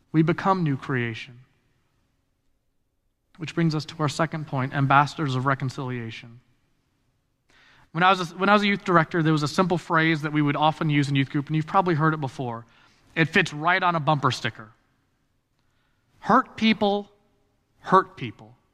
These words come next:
You've seen that before, right? You've heard that before. "Hurt people, hurt people." And if that's true, then what do you think forgiven people do?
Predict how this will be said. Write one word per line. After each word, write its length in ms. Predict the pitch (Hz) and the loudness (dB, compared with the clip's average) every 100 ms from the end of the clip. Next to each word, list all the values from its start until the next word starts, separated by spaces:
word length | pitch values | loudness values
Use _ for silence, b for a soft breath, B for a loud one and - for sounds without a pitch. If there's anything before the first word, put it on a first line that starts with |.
| _ _ _ _ _ _ _ | _ _ _ _ _ _ _
You've 120 | 151 | -6
seen 220 | - 170 | 0 2
that 200 | 123 123 | 0 -2
before, 320 | 113 - 120 | -12 -12 -10
right? 180 | 117 147 | -6 -6
You've 140 | 147 135 | -8 -6
heard 160 | 160 | -4
that 140 | 156 151 | -4 -8
before. 280 | 151 165 | -10 -10
"Hurt 300 | 139 - - | -8 -10 -12
people, 300 | - 202 190 | -12 -12 -10
hurt 240 | 165 143 - | -12 -14 -16
people." 340 | 110 - - _ _ _ _ _ _ _ _ _ _ _ _ _ _ _ _ _ _ _ _ _ _ _ _ | -20 -20 -20 _ _ _ _ _ _ _ _ _ _ _ _ _ _ _ _ _ _ _ _ _ _ _ _
And 100 | 175 | -2
if 80 | 185 | 2
that's 280 | 220 208 - | 2 2 -4
true, 580 | - 285 277 139 131 175 _ _ _ _ _ _ _ _ _ _ _ _ - | -6 0 2 0 -4 -14 _ _ _ _ _ _ _ _ _ _ _ _ -4
then 200 | 165 165 | -2 0
what 200 | 247 247 | -4 -4
do 60 | |
you 140 | 247 214 | -4 -4
think 280 | 208 190 | -8 -12
forgiven 580 | - 180 151 160 156 147 | -8 -6 -2 -2 -2 -6
people 340 | 131 117 120 107 | -10 -16 -16 -20
do? 220 | 107 | -20